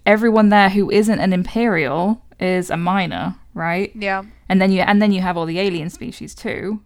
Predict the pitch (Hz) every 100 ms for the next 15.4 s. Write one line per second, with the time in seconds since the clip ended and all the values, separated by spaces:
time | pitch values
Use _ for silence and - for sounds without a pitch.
0 | _ - 180 175 - - 277 - 262 277
1 | - - - 180 _ _ _ _ _ _
2 | 190 196 202 190 - 165 127 160 214 220
3 | 208 202 196 196 175 170 180 185 180 175
4 | - 185 180 180 - 180 - 165 170 165
5 | 165 196 208 202 - _ - 208 202 196
6 | 208 - - 190 175 175 170 190 254 285
7 | 285 302 226 - 190 214 175 175 - 180
8 | - 208 151 165 151 151 - _ _ -
9 | - - - - _ - - - _ _
10 | _ 190 185 202 233 202 - 190 185 190
11 | 185 180 170 - - _ _ _ - 196
12 | 185 180 - - - - - - - -
13 | 196 208 320 370 359 - - - 220 214
14 | 196 190 180 190 190 202 180 180 - 202
15 | 285 277 277 285